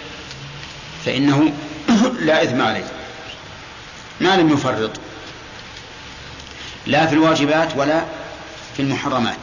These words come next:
ولكن بالنسبة للمحرمات لا يترتب عليه شيء من آثارها أبدا، لا إثم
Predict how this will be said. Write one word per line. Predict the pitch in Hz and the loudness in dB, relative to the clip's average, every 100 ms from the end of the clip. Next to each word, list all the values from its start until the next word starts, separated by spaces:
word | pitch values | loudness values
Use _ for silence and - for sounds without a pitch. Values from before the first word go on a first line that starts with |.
| - - | -8 0
ولكن | 135 151 - - - - - - - - - - - - - - - - - | 4 4 2 -2 -8 -10 -12 -14 -14 -16 -16 -16 -16 -16 -16 -16 -16 -16 -6
بالنسبة | 135 131 147 185 - | 2 4 4 4 4
للمحرمات | 160 151 139 135 123 123 120 117 - - - - - - - - - | 4 6 4 2 2 2 4 2 0 -8 -12 -14 -14 -16 -16 -14 -4
لا | 117 127 180 170 | 0 4 4 4
يترتب | 135 139 139 - 127 120 | 2 2 0 0 -2 0
عليه | 110 120 131 110 | 2 2 0 0
شيء | 107 139 131 | 0 0 0
من | 120 113 113 | -2 -2 -2
آثارها | 117 113 151 147 110 107 | -2 -2 0 0 0 0
أبدا، | 143 117 - - - - - - - - - 117 | 0 -2 -6 -10 -14 -16 -16 -16 -16 -16 -6 2
لا | 123 135 | 4 4
إثم | 139 120 | 2 2